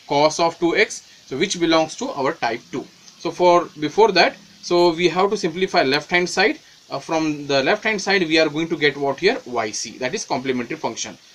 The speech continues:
So from the left hand side, you take y common, so it will become d square minus four d plus thirteen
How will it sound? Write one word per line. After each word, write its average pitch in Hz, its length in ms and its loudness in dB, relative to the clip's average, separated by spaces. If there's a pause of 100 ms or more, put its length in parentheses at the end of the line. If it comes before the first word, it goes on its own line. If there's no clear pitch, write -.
(100)
So 160 260 2
from 160 180 -4
the 147 80 0
left 190 220 0
hand 220 160 -2
side, 196 180 2
you 180 80 0
take 175 240 2
y 139 240 2
common, 156 400 -2
so - 140 -10
it 151 100 -8
will 151 80 -8
become 151 380 -6 (260)
d 175 160 -2
square 165 480 0 (380)
minus 131 480 0
four 151 260 2
d 156 260 -4 (120)
plus 202 260 0
thirteen 151 680 -2